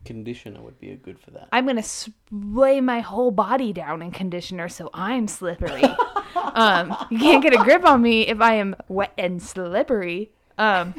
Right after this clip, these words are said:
Speaker 2: <laughs> that's a good rhyme. Can't get a grip on me if I'm wet and slippery.
Speaker 1: That's pretty
Speaker 2: And
Speaker 1: good.
Speaker 2: that's, that's my theme. Um, no, I think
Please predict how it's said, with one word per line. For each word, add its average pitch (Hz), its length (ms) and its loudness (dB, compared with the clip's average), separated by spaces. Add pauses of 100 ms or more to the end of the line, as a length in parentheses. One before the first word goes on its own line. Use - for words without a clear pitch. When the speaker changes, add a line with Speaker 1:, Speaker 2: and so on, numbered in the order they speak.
Speaker 2:
<laughs> - 100 -20
that's 262 320 2
a 330 60 -2
good 240 180 0
rhyme. 208 400 -4 (220)
Can't 262 180 -8
get 320 140 -10
a 311 40 -10
grip 269 220 -6
on 233 120 -4
me 175 120 -8
if 175 120 -12
I'm 185 180 -10
wet 190 140 -8
and 185 120 -10
slippery. 208 540 -12 (640)
Speaker 1:
That's 143 100 -8
pretty 202 140 -2
Speaker 2:
And 208 60 -2
Speaker 1:
good. 196 60 -2
Speaker 2:
that's, 226 260 -4
that's 240 360 -4
my 269 540 -4
theme. 254 300 -6 (340)
Um, 185 380 0 (800)
no, 330 280 2
I 262 180 -2
think 262 400 -10